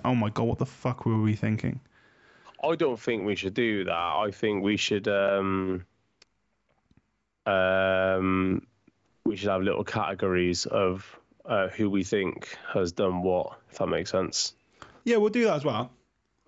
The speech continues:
Speaker 2: Should we pick a team as well, like, like, uh, an eleven for, um, get a few candidates for best team so far?
Speaker 1: Okay, yeah, yeah.
Speaker 2: That sound good?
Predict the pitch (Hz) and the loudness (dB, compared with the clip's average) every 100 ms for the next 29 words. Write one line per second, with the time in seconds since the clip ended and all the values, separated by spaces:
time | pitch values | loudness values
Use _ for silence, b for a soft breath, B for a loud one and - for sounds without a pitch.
0 | - - - 165 156 - 165 214 165 113 | -10 -8 -2 0 0 0 0 0 2 2
1 | 120 143 104 92 98 107 95 104 98 101 | 0 0 0 -2 0 0 0 2 2 2
2 | 110 104 110 104 95 90 - 104 98 95 | 2 0 0 2 0 -2 0 2 2 2
3 | 95 95 90 _ _ _ - 107 101 98 | 2 0 -4 _ _ _ -4 0 2 2
4 | 98 98 107 127 113 120 107 120 110 95 | 2 0 0 -2 -2 -4 -2 -2 -2 -2
5 | 95 - - - 98 98 95 - - _ | -2 -4 -6 -2 0 0 -2 -12 -20 _
6 | 113 - - 110 101 95 95 _ _ _ | -6 -6 -2 0 2 0 -4 _ _ _
7 | - 107 92 101 98 95 - b - 147 | -4 -2 -2 -2 -2 -4 -12 b -4 -2
8 | 143 147 131 131 135 113 - - 123 117 | 0 0 2 0 -2 -4 -6 -2 -2 0
9 | 135 | -2